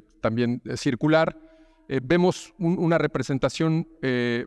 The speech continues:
muy preliminar, muy, muy primaria de las primeras, en este caso, legiones, y ahí podemos ver una serie de personajes y podemos ver estos elementos. La vexilia,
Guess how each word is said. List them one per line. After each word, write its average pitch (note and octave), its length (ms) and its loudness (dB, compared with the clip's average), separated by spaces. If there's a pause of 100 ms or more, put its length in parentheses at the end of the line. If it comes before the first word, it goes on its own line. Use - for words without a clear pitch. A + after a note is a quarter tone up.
muy D#3+ 220 0
preliminar, D3 680 0
muy, D3+ 260 0
muy C#3+ 320 2
primaria C#3 540 0
de B2 80 2
las A#2 160 -2
primeras, C3+ 520 -2
en C3 100 -2
este C3 180 -6
caso, C3+ 260 -4
legiones, E3 720 0 (480)
y C3+ 100 0
ahí D3 100 4
podemos D#3 400 2
ver D#3 140 2
una D3+ 160 2
serie D3 220 -2
de C#3 100 0
personajes D#3 800 -2
y D3+ 60 -6
podemos C3+ 380 0
ver C#3+ 120 2
estos C3 280 -4
elementos. B2 520 0
La B2 120 2
vexilia, F3 680 0